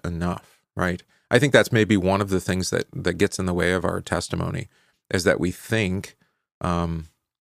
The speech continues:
or we're concerned about how it will be received, right? Well, that's actually, according to Jesus here, that's outside of our control, both what we are gonna say and then how it's gonna be received. Uh, all this is the domain of the Holy Spirit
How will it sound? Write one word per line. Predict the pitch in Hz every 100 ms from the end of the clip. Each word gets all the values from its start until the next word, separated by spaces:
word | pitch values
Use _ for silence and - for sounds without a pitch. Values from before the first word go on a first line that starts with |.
| -
or | 98 87 87
we're | 85 92
concerned | - 90 113 110
about | 85 80
how | 92
it | 87 87
will | 95 90
be | 82 92
received, | 87 90 - 104 - - - _ _ _ -
right? | 95 -
Well, | - 107 - - -
that's | 110 110
actually, | 113 - 120 107
according | 95 - 127 123
to |
Jesus | 98 135 104 95
here, | 107
that's | 101 98
outside | 110 110 110
of | 104
our | 95
control, | 92 90 - - - _ _ _ _
both | - 113
what | 101 101
we | 92
are | 90
gonna | 87
say | 82 - 131 160
and | 92
then | 92
how | 90 98
it's | -
gonna | 95
be | 92
received. | 92 95 - - - - _ _ _ _ - - 131 - _ -
Uh, | 95 - _
all | - 104
this | 113 113 110
is | 101
the | 104
domain | 95 92 98 98
of | 92
the |
Holy | 92 92
Spirit | 87 - 127 -